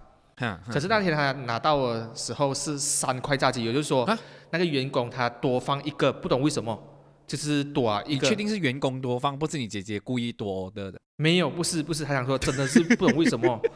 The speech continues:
Speaker 1: <laughs> 有点太巧合了哦。
Speaker 2: 他，对啊，一个炸鸡翅膀，我就只能做这种短线，我就是一个短，虽然我不想承认，可是还是讲说我是一个不持久的人。<laughs> Fuck。<laughs>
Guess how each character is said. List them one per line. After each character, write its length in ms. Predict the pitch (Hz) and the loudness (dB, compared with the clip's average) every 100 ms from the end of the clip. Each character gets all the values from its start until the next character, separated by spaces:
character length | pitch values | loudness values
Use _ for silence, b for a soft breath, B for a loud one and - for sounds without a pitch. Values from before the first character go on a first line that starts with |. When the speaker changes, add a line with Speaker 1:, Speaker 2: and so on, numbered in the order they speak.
| - | -8
Speaker 1:
<laughs> 400 | - - - 285 | -12 -14 -12 -4
有 160 | 123 175 | 2 2
点 160 | 180 | 0
太 180 | 123 185 | -2 -2
巧 360 | 185 - 101 98 | 0 0 0 -2
合 240 | 110 110 | 0 2
了 60 | 127 | 4
哦。 40 | |
Speaker 2:
他， 140 | 143 160 | 4 6
对 120 | 156 | 4
啊， 200 | 123 120 - - - | 4 2 -2 -10 -2
一 60 | |
个 220 | 165 175 156 - | 0 2 0 0
炸 180 | 180 160 | 2 4
鸡 240 | - 123 | 2 -2
翅 240 | 113 - 139 | -2 -2 -2
膀， 320 | 110 - - | -4 -10 -14
我 160 | - 131 | -4 -2
就 100 | 185 | -2
只 180 | 180 123 | -6 -4
能 140 | 117 | -4
做 160 | 117 147 | 0 2
这 80 | 139 | 2
种 160 | 107 101 | 0 -4
短 160 | 110 - | -6 -4
线， 260 | - 151 117 98 - - - | -2 -2 -2 -4 -16 -18 -14
我 60 | |
就 60 | 120 | -10
是 160 | 127 139 | -6 -6
一 60 | |
个 640 | 127 131 120 113 110 104 B B B B | -2 0 0 0 -2 -8 B B B B
短， 180 | - 113 104 - - - - - _ _ | -2 -2 -2 -8 -12 -20 -20 -20 _ _
虽 160 | - 156 | 2 4
然 80 | |
我 60 | 196 | 4
不 100 | 196 | 2
想 140 | 131 | 0
承 180 | 123 147 | 2 2
认， 160 | 147 139 | 2 2
可 100 | 113 | 2
是 80 | 135 | 2
还 140 | 120 | 2
是 100 | 139 | 0
讲 160 | 123 101 | -2 -2
说 160 | 117 | 0
我 160 | 110 107 | -2 -2
是 140 | - | 0
一 80 | 131 | 0
个 160 | 131 131 | 0 -2
不 400 | - - - 180 | -2 -20 0 2
持 260 | - 156 | 4 2
久 300 | 160 160 131 | 4 4 4
的 100 | 135 | 4
人。 120 | 131 156 | 2 -4
<laughs> 0 | |
Fuck。 720 | - - - 151 135 185 - | -8 2 4 4 4 4 4
<laughs> 880 | - 202 170 185 - 175 175 - | 4 6 6 0 0 0 0 2